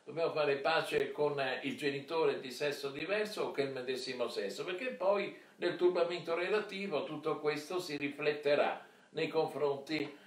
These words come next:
della vita quotidiana, nei confronti di partner, nei confronti di persone. Tant'è vero che Samuela praticamente, eh,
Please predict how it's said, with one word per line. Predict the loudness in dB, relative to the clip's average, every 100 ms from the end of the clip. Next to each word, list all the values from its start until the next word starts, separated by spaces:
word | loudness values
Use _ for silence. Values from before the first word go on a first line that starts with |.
| -20
della | -4 6 6
vita | 6 4 2
quotidiana, | 2 0 0 -2 2 2 2 0 -4
nei | -6 -6
confronti | -6 0 0 0 -6
di | -6
partner, | 0 2 2 0 -6 -8 -8 -6
nei | -4
confronti | -2 -4 -2 -4 -4 -6 -8
di | -6
persone. | -4 -4 -2 -4 -4 -8 -18 -20 _
Tant'è | 4 6 4
vero | 4 2 2 0 0 -2 2
che | 4 4
Samuela | 2 0 2 2 2 0 -2 -2 -6 -18 -20 -20 -20 -20 0
praticamente, | 2 4 2 2 -4 -6 -2 -2 -2 -8 -14 -10
eh, | -8 -6